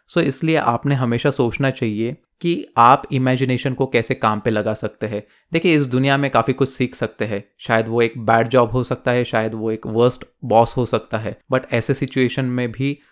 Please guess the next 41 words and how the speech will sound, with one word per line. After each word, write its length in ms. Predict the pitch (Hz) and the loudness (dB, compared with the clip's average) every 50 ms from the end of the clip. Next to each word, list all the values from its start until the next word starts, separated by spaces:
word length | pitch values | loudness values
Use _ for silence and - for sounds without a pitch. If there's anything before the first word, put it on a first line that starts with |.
| _ _ - | _ _ -4
हम 180 | 123 120 - - | -2 -2 -2 -2
इमेजिन 500 | - 127 113 113 113 117 117 127 127 127 | -4 -2 0 0 0 0 0 0 -2 -2
करके 520 | 120 - 120 113 - - - 120 123 - 143 | 0 -2 -2 -2 -2 -4 -6 -6 -6 -6 -8
सीख 320 | - - 147 147 147 - | -4 0 0 0 0 0
सकते 300 | - 135 - - - 117 | -2 -4 -4 -4 -6 -6
हैं, 100 | 113 107 | -6 -6
क्योंकि 300 | - - 117 - 143 143 | -6 -6 -6 -4 -4 -6
किसी 360 | - _ _ - 139 - 156 | -6 _ _ -6 -4 -2 -2
चीज़ 240 | 147 - 147 143 135 | 0 0 0 0 2
को 100 | - 156 | 0 0
अचीव 400 | 139 - 117 113 - - 147 139 - | 0 0 -2 -4 -2 -2 -4 -2 0
करने 240 | 143 131 131 127 127 | 0 0 0 -2 -4
के 140 | 127 131 127 | -2 -2 -2
लिए 200 | 127 135 - - - - | -2 -2 -4 -4 -2 -4
आपको 240 | 113 - - 139 | -4 -2 -2 -4
बस 200 | 120 127 123 - | -4 -2 -2 -4
एक 120 | 135 - - | -4 -4 -4
रिएक्शन 520 | 113 113 113 113 117 - - - 139 135 | -2 2 2 2 2 0 -2 -2 -2 -2
की 140 | 127 - 131 | -2 -2 -2
ज़रूरत 380 | 120 127 123 127 127 131 131 127 | -2 0 0 0 0 -2 -2 -4
होती 220 | 123 - - 120 | -6 -4 -6 -6
है। 260 | 131 135 131 - _ - 139 | -6 -6 -8 -10 _ -10 -6
रिएक्शन 460 | 131 127 120 117 117 - - 135 131 | -2 0 0 0 0 -2 -4 -4 -2
जब 140 | 135 131 127 - | -2 -2 -2 -2
होता 240 | 127 120 - 127 120 | -4 -4 -2 -4 -4
है, 120 | 135 131 | -4 -4
तो 160 | 131 - 143 | -4 -4 -6
उसी 300 | - 220 131 120 - 135 | -4 -4 -6 -6 -6 -8
से 140 | 127 - 139 | -8 -6 -6
ही 180 | 123 135 135 - 117 110 | -6 -6 -4 0 0 0
एक्शंस 360 | 110 - - 131 127 117 117 | 0 0 -4 -4 -2 2 2
आते 220 | 107 104 - - | 0 0 0 -4
हैं। 200 | 104 110 - - - _ _ - | -6 -6 -8 -10 -12 _ _ -6
So 260 | - - 147 156 180 - _ _ - - | 0 2 2 2 2 -2 _ _ -2 0
हमेशा 340 | 117 113 123 123 - 143 | 0 0 2 2 2 0
सीखते 420 | 135 - - 143 135 135 - - 135 | 0 0 0 -2 -2 -2 0 2 2
रहिए 300 | 131 131 131 135 139 139 | 4 2 2 2 0 -2
और 240 | - - 123 120 - | 0 0 -2 0 2
आगे 300 | - 113 110 107 117 113 | 2 2 2 2 0 -2
बढ़ते 340 | 110 110 107 113 - 117 | 0 0 -2 0 0 0
रहिए। 360 | 113 107 101 107 101 98 107 | 0 0 -2 -4 -6 -8 -8